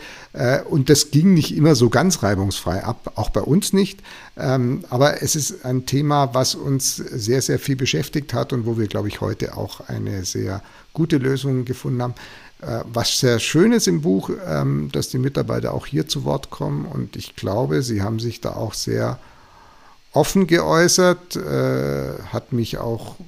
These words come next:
irgendwie ein Stück weit beeindruckt, ähm, und wir haben's dann auch stehen lassen. Also es ist tatsächlich so dokumentiert. Ähm, wir versuchen auch, sagen wir mal, die Mitarbeiter hier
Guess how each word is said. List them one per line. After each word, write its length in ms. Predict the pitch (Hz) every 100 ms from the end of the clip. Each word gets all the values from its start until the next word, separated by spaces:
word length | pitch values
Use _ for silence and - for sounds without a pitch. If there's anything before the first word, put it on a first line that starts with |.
| - -
irgendwie 720 | 117 127 123 113 123 127 147
ein 100 | 147
Stück 220 | - 151 139
weit 200 | 117 -
beeindruckt, 760 | - 127 156 175 165 - - 415 135
ähm, 340 | 123 131 185
und 220 | 160 123
wir 80 | 113
haben's 220 | 104 127
dann 160 | - 123
auch 160 | - -
stehen 300 | 185 196 131
lassen. 320 | - - - -
Also 200 | - - -
es 140 | -
ist 160 | 113 -
tatsächlich 480 | 113 120 101 139
so 100 | 123
dokumentiert. 880 | 110 120 - 117 110 - 131 185 - - - - - -
Ähm, 540 | 143 127 123 131 143 - - 147 - 185 - - - - -
wir 640 | 135 123 135 135 127 - -
versuchen 840 | - 127 117 147 208 170 190 170 -
auch, 320 | 143 165 165 - 185 180 - - - -
sagen 180 | - 131
wir 120 | 139
mal, 240 | 131 135 127
die 160 | 127
Mitarbeiter 880 | 127 151 160 131 135 135 139 139 131 - - - -
hier 580 | - 139 156 151 -